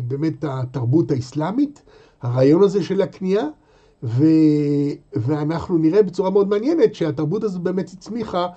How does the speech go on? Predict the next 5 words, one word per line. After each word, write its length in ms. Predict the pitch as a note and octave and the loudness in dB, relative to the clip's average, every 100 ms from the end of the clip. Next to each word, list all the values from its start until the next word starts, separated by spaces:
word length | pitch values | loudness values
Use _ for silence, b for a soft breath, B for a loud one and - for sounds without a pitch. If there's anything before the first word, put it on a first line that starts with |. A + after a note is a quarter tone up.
| b b b C#3+ | b b b -2
מערכי 560 | D#3 C3+ C#3 G#2+ A3 - | 0 0 -2 2 2 2
עבדות 640 | C3 B2+ G3 D4+ - - b b b | 2 4 6 6 4 -8 b b b
שאין 380 | - - A3 A3 | -2 0 2 0
שני 300 | - F#3 G#3 | 0 0 2
להם, 360 | G#3 A3+ B3 | 4 4 2